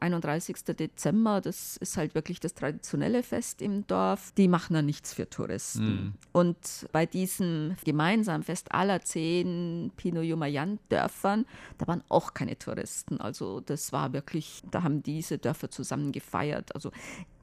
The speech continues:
Speaker 1: da waren kaum Touristen, da waren sicher auch ein paar, die kamen, um sich das anzugucken.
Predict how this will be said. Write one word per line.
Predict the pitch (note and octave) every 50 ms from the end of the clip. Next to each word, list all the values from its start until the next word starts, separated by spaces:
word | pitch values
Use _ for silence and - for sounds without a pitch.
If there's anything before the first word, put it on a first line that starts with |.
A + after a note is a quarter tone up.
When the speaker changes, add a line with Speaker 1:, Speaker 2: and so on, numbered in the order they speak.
| - -
Speaker 1:
da | - A#2
waren | A#2 A#2 A#2+ G#2 F2+ -
kaum | - - - A#2+ C#3 C#3 C3 -
Touristen, | - - - D#2+ - - - - - C3+
da | A#2+ G#2+ -
waren | B2+ A#2 A#2 B2+ B2+ B2+ G2+ F#2 G2
sicher | - - F#3 - - F3 -
auch | G#2+ C3+ - -
ein | E3+ -
paar, | - - - - - - C#2+ C#2 - - - -
die | - A#3 - -
kamen, | - - G#2 G2 C#3+ D#3 D3
um | D3
sich | E3 - -
das | - D3+ -
anzugucken. | - - E3+ G3 - - E3 - - E3+ - - - E3+ E3 G3